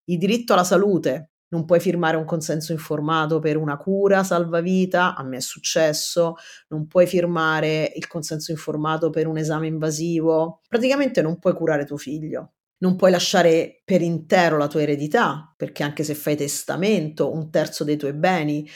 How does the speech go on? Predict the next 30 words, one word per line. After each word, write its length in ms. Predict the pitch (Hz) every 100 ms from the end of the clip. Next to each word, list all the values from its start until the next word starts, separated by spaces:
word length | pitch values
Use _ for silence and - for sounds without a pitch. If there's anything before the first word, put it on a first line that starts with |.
| -
possono 340 | - 160 - 156
essere 320 | 151 - 151
reclamati 580 | 156 160 156 170 180 156
dai 140 | 147
tuoi 140 | 151 143
eredi 320 | 151 147 147
legittimi, 720 | 143 156 202 190 - 147 147
e 60 | 131
nel 140 | 151
caso 240 | 151 160 165
in 100 | 156
cui 140 | 170
tu 100 | 156
non 140 | 151
hai 80 | 156
potuto 300 | 156 165 185
riconoscere 520 | 170 151 151 - 160
tuo 120 | 151 151
figlio, 340 | 202 190 151
i 40 |
tuoi 120 | 147 147
eredi 280 | 151 151
legittimi 640 | 147 151 147 165 - 143 139
sarebbero 640 | 127 135 127 127 95 - -
i 20 |
tuoi 140 | 139
genitori, 680 | 147 139 151 190 202 151 120
i 40 |
tuoi 160 | 143 147
fratelli. 580 | 135 135 147 139 127